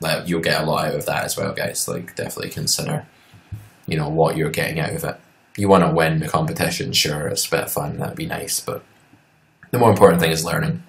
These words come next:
'cause I'm not awarding big thousands of dollar prizes for this. Um, jack six. Ah, it's kinda close. I mean, yeah, fish and a net,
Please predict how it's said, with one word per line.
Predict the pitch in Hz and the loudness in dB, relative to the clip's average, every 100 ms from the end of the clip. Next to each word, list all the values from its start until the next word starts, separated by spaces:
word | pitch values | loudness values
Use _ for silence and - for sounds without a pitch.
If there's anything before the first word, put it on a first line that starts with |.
| _ - - | _ -20 -18
'cause | - | -8
I'm | 78 85 | -2 2
not | 82 | 2
awarding | - 80 80 80 | 2 2 2 0
big | 80 78 - - - | 0 0 -2 -18 -14
thousands | - 156 156 - | -4 -2 -2 -2
of | - | -2
dollar | - 78 - | 0 -2 0
prizes | 78 76 82 80 | -2 -2 -4 -6
for | - | -6
this. | 87 - - - - - - | -6 -4 -6 -10 -20 -4 8
Um, | 104 104 101 | 8 10 8
jack | 110 131 | 6 8
six. | - 117 - - - - _ _ - - _ _ _ _ _ _ _ _ _ _ _ _ _ _ - - | 6 6 6 2 2 -6 _ _ -18 -18 _ _ _ _ _ _ _ _ _ _ _ _ _ _ -4 0
Ah, | 98 95 87 87 | 2 2 2 2
it's | - | 2
kinda | - 101 101 | 2 4 4
close. | 101 101 98 104 | 4 4 4 6
I | 87 | 6
mean, | 87 | 8
yeah, | 87 92 92 92 | 10 8 8 6
fish | - 98 92 - - - - | 4 4 4 4 2 0 -2
and | 85 | -4
a | 82 | -2
net, | 82 85 87 87 | -2 0 0 -2